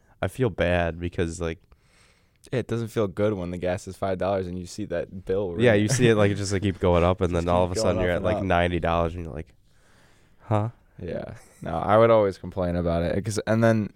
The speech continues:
Speaker 2: it was during, like, the summer mostly. Um,
Speaker 1: Yeah.
Speaker 2: and during the summer, I had, like, an internship in Oak Brook, so I had to drive, like, well,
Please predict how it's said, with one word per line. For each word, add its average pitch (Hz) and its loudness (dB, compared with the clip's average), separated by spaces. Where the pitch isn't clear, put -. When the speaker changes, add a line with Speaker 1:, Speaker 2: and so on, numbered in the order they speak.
Speaker 2:
it 113 0
was 120 0
during, 135 0
like, 110 -6
the 87 -6
summer 101 -4
mostly. 92 -6
Um, 92 -6
Speaker 1:
Yeah. 117 -4
Speaker 2:
and 92 -6
during 101 -2
the 92 -8
summer, 95 -4
I - -4
had, 92 -4
like, 90 -6
an 92 -8
internship 92 -10
in - -8
Oak 101 -2
Brook, - -16
so - -8
I 98 0
had 98 -4
to 95 -10
drive, 85 -8
like, - -10
well, 57 -16